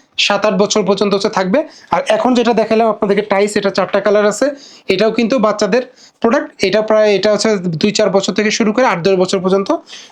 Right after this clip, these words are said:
আপনারা আমাদের কাছে পেয়ে যাবেন। সর্বনিম্ন এই প্রোডাক্টগুলো পঞ্চাশ পিস নিতে হবে।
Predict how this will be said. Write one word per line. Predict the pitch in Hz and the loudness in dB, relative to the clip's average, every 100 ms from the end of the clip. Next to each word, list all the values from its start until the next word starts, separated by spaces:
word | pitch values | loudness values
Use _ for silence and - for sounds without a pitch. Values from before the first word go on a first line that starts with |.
| - | -4
আপনারা | 185 214 | 0 0
আমাদের | 196 180 | 2 0
কাছে | 180 196 | -2 0
পেয়ে | 196 | 0
যাবেন। | 165 143 139 | 0 -2 -2
সর্বনিম্ন | 202 196 220 226 214 | 0 2 2 2 0
এই | |
প্রোডাক্টগুলো | 214 208 226 302 - - - - | 0 2 2 0 -4 -20 -8 -2
পঞ্চাশ | 214 220 202 | 0 0 -2
পিস | 202 175 | -2 -2
নিতে | 180 160 | -2 0
হবে। | 151 - | -2 -2